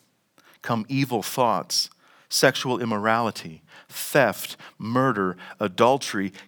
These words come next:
coveting, wickedness, deceit, sensuality, envy, slander, pride, foolishness. All of these evil things come from within, and they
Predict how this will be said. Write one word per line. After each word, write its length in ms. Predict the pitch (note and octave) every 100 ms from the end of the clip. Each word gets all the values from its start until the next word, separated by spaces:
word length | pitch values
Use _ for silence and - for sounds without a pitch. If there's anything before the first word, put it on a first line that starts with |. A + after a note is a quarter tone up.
| -
coveting, 640 | D3+ C#3 B2+ - F#2+ F#2 -
wickedness, 720 | A2 C3 C3+ G#2 G2 F#2 -
deceit, 600 | G2 - - C3+ G#2+ - -
sensuality, 1000 | - C3 A2+ A#2 G#2+ A#2 C3+ A#2 F#2+ F#2+ - - -
envy, 400 | B2+ C#3+ G#2+ G2
slander, 500 | - B2+ C#3 G#2+ G2
pride, 520 | - B2+ C3+ A2+ F2
foolishness. 880 | - C#3 C3 G#2+ F#2+ E2+ - - - _ _ _ _ _ -
All 460 | C#3+ F3 F3+ F3+
of 300 | D#3 C3+ A2+
these 460 | C#3 F#3+ G3+ F3+ -
evil 340 | F3+ F3+ F3 F3
things 600 | - A#2+ A#2+ A#2+ A2 - - -
come 260 | - C#3+ C#3+
from 360 | - B2+ B2
within, 500 | A2+ G#2 - F#2 F2
and 240 | E2+ E2 D#2
they 440 | F#2+ G#2 E2 F2